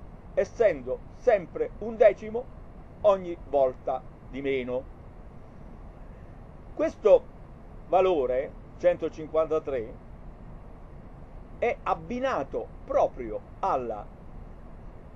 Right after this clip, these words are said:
al conteggio cabalistico che porta a mezzo tempo, a un terzo, eccetera, perché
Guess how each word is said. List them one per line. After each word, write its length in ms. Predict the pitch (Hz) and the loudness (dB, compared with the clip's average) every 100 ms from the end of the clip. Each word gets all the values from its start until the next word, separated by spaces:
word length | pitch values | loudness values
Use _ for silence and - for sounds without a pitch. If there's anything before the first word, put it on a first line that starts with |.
| - | -12
al 140 | - 139 | -8 -4
conteggio 800 | 185 190 - 262 165 - 131 110 - - - - - | -4 -4 -2 -4 -4 -4 -4 -4 -8 -14 -14 -14 -2
cabalistico 960 | 147 147 170 208 - - 131 120 123 120 | 2 6 6 4 -8 -12 -12 -4 -4 -2
che 260 | 151 156 - - - - - - - - | -4 -4 -6 -14 -14 -14 -14 -14 -12 4
porta 640 | 170 180 - - 165 165 - - - - - - - | 6 6 2 -2 -2 -2 -10 -14 -14 -16 -14 -14 -8
a 140 | 135 | -4
mezzo 360 | 147 170 170 165 | 2 2 2 2
tempo, 380 | 175 175 165 165 | 6 6 6 2
a 40 | |
un 120 | 151 | 2
terzo, 500 | - 165 165 - 160 | 4 4 4 2 0
eccetera, 520 | 151 - 156 123 117 127 | 0 0 2 2 0 2
perché 400 | 226 220 208 | 2 4 0